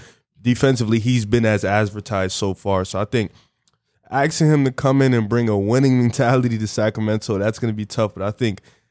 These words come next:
you know, you start with guys like that. And I think once you start with guys like that, you can start to develop something in that culture.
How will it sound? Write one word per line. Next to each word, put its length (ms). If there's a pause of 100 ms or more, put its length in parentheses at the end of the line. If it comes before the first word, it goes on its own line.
(500)
you 120
know, 80
you 120
start 480
with 180
guys 280
like 200
that. 260
And 100
I 100
think 220
once 160
you 80
start 220
with 100
guys 220
like 160
that, 180
you 80
can 240
start 380
to 100
develop 480
something 580
in 140
that 160
culture. 460